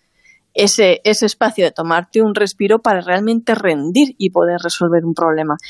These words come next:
Porque mientras estás enzarzado y estás que no encuentras la solución y estás en un callejón sin salida, si sigues y sigues y sigues en ese momento, lo más probable es que no te venga nada a la mente y no consigas dar con la solución.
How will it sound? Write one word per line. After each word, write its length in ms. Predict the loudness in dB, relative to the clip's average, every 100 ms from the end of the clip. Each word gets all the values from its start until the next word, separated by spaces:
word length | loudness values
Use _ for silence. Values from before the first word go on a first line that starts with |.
| -8
Porque 280 | -2 -2 -2
mientras 400 | -2 -2 -2 -2
estás 320 | -2 -2 0
enzarzado 680 | -2 0 0 0 0 0 0
y 100 | -2
estás 280 | -2 -2 -2
que 140 | -4
no 140 | -6 -6
encuentras 420 | -2 -2 0 -2
la 120 | -2
solución 500 | -4 -6 -2 2 2
y 40 | 2
estás 260 | 0 -2 -4
en 60 |
un 80 | -4
callejón 440 | 0 2 0 -4 -6
sin 140 | -4
salida, 380 | -2 0 0 0
si 640 | -6 -16 -16 -12 -2 4 4
sigues 420 | 4 4 4 2
y 80 | 0
sigues 340 | 0 2 0
y 60 | 0
sigues 320 | 2 4 2
en 60 | 2
ese 100 | 2
momento, 440 | 2 2 0 -2 _ _
lo 200 | -8 -2
más 140 | 0 0
probable 340 | 2 2 0
es 100 | -4
que 120 | -4 -4
no 140 | -2
te 100 | 0
venga 240 | 0 0
nada 160 | -2 -2
a 60 | -2
la 80 |
mente 280 | 0 0 0 0
y 100 | 0
no 100 | 2
consigas 520 | 0 0 0 0 -2
dar 220 | -4 -2 -2
con 120 | -4
la 80 | -4
solución. 420 | -8 -2 -2